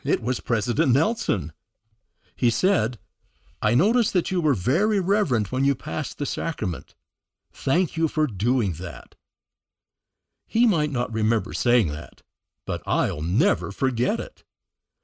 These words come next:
He took time to tell me that he thought I had done something good. It meant a lot to me.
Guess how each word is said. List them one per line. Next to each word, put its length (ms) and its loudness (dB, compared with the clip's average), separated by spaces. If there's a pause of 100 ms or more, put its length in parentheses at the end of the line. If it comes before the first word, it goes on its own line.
(260)
He 220 2
took 320 -4
time 320 -2
to 100 -2
tell 300 0
me 220 0
that 340 -8
he 140 -2
thought 360 -4
I 200 -4
had 200 -4
done 220 -2
something 480 -2
good. 480 -6 (720)
It 240 0
meant 220 2
a 80 2
lot 460 -2
to 120 0
me. 400 -4